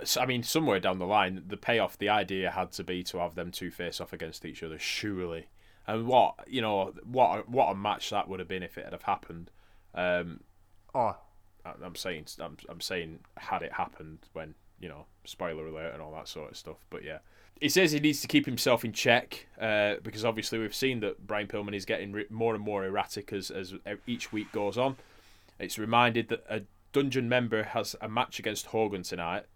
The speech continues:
Speaker 1: so that the Horsemen can help out if necessary. Uh, it wasn't, I don't think it was actually mentioned at that point who was gonna face Hogan that night. And then the next matchup is, uh, Public Enemy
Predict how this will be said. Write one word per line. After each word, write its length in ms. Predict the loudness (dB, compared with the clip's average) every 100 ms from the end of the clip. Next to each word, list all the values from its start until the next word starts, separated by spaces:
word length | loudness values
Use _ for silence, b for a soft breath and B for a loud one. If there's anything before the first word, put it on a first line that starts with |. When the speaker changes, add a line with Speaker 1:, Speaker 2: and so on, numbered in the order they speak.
| -16
Speaker 1:
so 160 | -8 -6
that 160 | -6 -6
the 80 |
Horsemen 520 | -6 -4 -4 -6 -10 -12 -20 _
can 200 | -12 -10
help 300 | -4 -6 -2
out 200 | -2 -4 -6 -16 -18
if 180 | -14 -10
necessary. 560 | -10 -10 -10 -10 -10 -16 _ -20 -20 -20 -20 -14 -6
Uh, 40 |
it 180 | -4 -4
wasn't, 280 | -6 -6 -10
I 40 |
don't 240 | -8 -8
think 100 | -8
it 40 | -12
was 100 | -10
actually 260 | -10 -10 -8
mentioned 360 | -8 -8 -10
at 60 | -8
that 160 | -8
point 240 | -8 -10 -10 -8
who 320 | -4 -4 -4 -10 -20 -20 -20 -20 -20 -16
was 100 | -12
gonna 160 | -10 -8
face 320 | -6 -4 -4
Hogan 300 | -4 -4 -6
that 160 | -10
night. 240 | -10 -10 -12 -16 b b b b b b b b b b b 0
And 140 | 8
then 160 | 8 10
the 80 | 8
next 240 | 8 8
matchup 420 | 4 8 6 6 6
is, 240 | 6 8
uh, 300 | 10 10 8 6
Public 500 | 8 6 6 2 2
Enemy 460 | 4 6 6 4 2